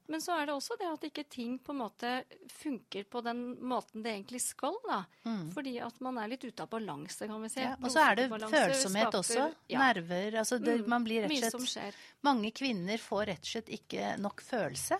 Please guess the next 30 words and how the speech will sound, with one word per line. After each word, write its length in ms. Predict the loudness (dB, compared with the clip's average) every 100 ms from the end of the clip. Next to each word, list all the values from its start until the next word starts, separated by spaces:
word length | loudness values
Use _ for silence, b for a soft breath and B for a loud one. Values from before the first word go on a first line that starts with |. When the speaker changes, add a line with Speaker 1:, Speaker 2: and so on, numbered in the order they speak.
| -4
Speaker 1:
Så 220 | -4 -4 -4
når 100 | -4 -4
jeg 100 | -4
snakker 300 | -8 -8 -6
om 100 | -6
liv, 200 | -8 -12 -14
livsstil, 600 | -12 -12 -6 -4 -4 -4
og 120 | -4 0
Speaker 2:
Mm. 180 | 0
Speaker 1:
for 80 | 0
jeg 180 | -2 -4
har 80 | -8
skrevet 540 | -8 -6 -6 -8 -8
om 120 | -6 0
det, 120 | 0 0
ikke 260 | -8 -6 -2
bare 300 | 0 0 -2
for 140 | -6 -8
de 100 | -6
som 160 | -8
har 100 | -8
diabetes, 580 | -6 -6 -6 -8 -8 -8
for 80 | -6
jeg 80 | -6
tenker 240 | -4 -4
Speaker 2:
Nei. 60 | -4
Speaker 1:
at 100 | -6
bøkene 460 | -8 -8 -8 -8 -6
mine 220 | -6 -6
er 240 | -4 -6